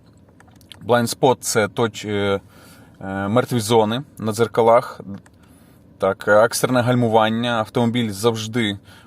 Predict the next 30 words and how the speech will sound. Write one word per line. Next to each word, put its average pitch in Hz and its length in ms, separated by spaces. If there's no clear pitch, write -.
контролює 123 560
все, 131 240
що 117 340
відбувається 107 520
навколо 113 380
вас. 120 360
Включ-, 107 380
включено 165 400
це, 135 120
не 110 60
виключено, 127 440
завжди. 107 380
Emergency 117 480
brake. 107 320
Блін, 120 140
що 117 100
ж 123 80
таке - 140
steering 127 300
assist? - 400
Ладно, 85 160
щас 101 220
розберемося. 95 420
Так, 101 280
слідкує 113 400
за 101 120
трафіком. 175 800
Е, 104 340
паркування, 123 1160
радар. 110 560